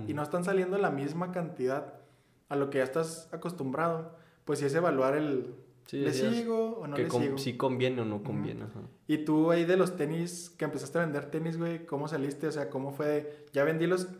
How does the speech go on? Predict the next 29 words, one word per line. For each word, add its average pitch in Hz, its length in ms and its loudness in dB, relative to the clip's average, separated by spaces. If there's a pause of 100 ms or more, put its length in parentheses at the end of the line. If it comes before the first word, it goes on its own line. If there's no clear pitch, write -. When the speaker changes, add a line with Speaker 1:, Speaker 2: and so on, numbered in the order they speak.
(200)
Speaker 1:
Ajá. 117 80 -8
Speaker 2:
tú, - 320 0 (320)
así 143 180 -4
como 175 180 0
tú 180 100 -2
ahorita 143 180 2
me 165 60 0
preguntaste, 156 420 -2
¿compraste 135 1160 4
diez 143 260 -2
pares 196 500 2
o 151 120 2
fuiste 143 260 -2
comprando 139 560 0
el 151 80 0
que 156 100 0
te 131 160 0
ibas 123 380 0
encontrando? 131 680 -4
Speaker 1:
¿Cuántos 127 300 0
compré? 113 340 0
No 113 100 0
me 117 120 0
acuerdo. 104 380 -2 (1160)
Como 104 240 -2
unos, 110 680 -4 (1300)
como 104 160 -2
unos 117 200 2
diez. 156 440 2